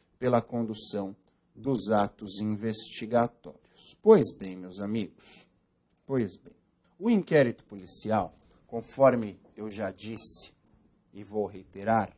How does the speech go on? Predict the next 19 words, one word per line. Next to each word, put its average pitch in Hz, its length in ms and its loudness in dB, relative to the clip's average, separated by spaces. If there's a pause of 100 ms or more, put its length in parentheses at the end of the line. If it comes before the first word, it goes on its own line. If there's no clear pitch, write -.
(340)
é 151 120 -2
presidido 123 1160 0 (480)
pelo 120 340 4
delegado 101 640 -4
de - 140 -20
polícia. 87 640 -18 (100)
Então, 175 420 0 (140)
quem 247 380 10
é 226 40 12
o 220 80 10
titular 170 720 8
do 156 80 2
inquérito 143 640 2
policial? 127 600 -4 (420)
Delegado 117 680 4
de 110 120 -14
polícia. - 640 -14 (720)
Qual 277 460 12
é 170 240 8